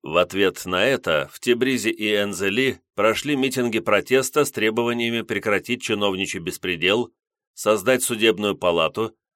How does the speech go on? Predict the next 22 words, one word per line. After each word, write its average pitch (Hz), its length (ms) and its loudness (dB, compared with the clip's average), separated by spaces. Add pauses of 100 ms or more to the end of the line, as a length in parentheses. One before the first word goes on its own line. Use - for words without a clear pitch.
(120)
перед - 260 0
которой 143 380 2
все - 220 0
будут 104 320 -2
равны. 92 480 0 (640)
Также 127 380 2
требовали 123 460 4
отставки 120 520 2
премьер-министра 107 920 0
и 98 40 2
главы 104 320 2
таможен. 98 600 -2 (640)
И 78 140 -4
самое 117 420 2
главное, 76 580 -2 (460)
прозвучали 101 760 0
требования 113 680 2
принятия 98 640 -2
Конституции 98 1040 -4 (180)
и 110 100 -4
созыва 113 440 0
Меджлиса, 95 760 -4